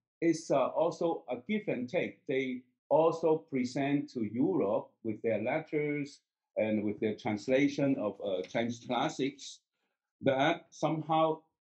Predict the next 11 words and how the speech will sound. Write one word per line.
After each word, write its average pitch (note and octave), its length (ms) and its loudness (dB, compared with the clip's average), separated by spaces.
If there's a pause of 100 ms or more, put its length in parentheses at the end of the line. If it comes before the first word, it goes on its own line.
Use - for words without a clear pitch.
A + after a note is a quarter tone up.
(120)
influence, D3+ 880 2
uh, G#2 240 0 (120)
the, A2+ 340 2 (400)
uh, G2+ 320 2 (100)
period C#3+ 280 2
of G#2 160 -8 (100)
enlightenment, D#3+ 920 -2 (120)
uh, G#2+ 200 0 (180)
to, A#2+ 260 -2
uh, G2+ 260 0 (600)
to G#2+ 640 2